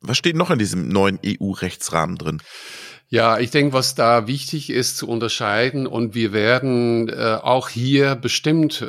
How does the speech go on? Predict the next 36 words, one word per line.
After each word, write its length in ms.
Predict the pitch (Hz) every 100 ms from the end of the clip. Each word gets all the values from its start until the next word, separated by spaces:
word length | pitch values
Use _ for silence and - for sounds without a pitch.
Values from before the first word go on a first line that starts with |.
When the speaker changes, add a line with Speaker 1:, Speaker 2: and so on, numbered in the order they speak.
| 110
Speaker 2:
noch 160 | 123
mal 180 | 123 110
öfters 420 | 113 123 127 113
drüber 360 | - 117 107 104
reden, 500 | 110 120 131 139 135 - - - -
äh, 180 | - 117
die 140 | 107 110
Europäische 560 | 113 120 120 127 120
Kommission, 520 | 117 117 110 110 117
die 60 | 123
hat 120 | 107
in 100 | 113
zweitausendachtzehn 920 | - 110 110 107 120 120 135 - 117
angefangen 640 | - 139 160 - 127 131 131
mit 200 | 117 -
diesen 320 | 110 117 107
vertrauenswürdige 1080 | - 110 104 110 147 156 143 139 131 123 123
K 200 | - 113
I, 220 | 113 123
ist 80 | 120
ein 100 | 113
sehr 160 | 110
wichtiger 380 | 107 139 135 117
Begriff. 380 | 107 101 107 92
Speaker 1:
Mhm. 60 | 90 - - - _
Speaker 2:
Und 240 | 113 113
der 100 | 113
mit, 520 | 107 110 170 170 - -
äh, 420 | 120 113 110 107 101
K 220 | 110 104
I 260 | 107 131
in 240 | 151 120 117
Europa 640 | 104 104 120 120 110 107 107 -
so 280 | - 131
eingeführt 640 | 135 107 127 117 - 120 -
wird, 240 | 110 -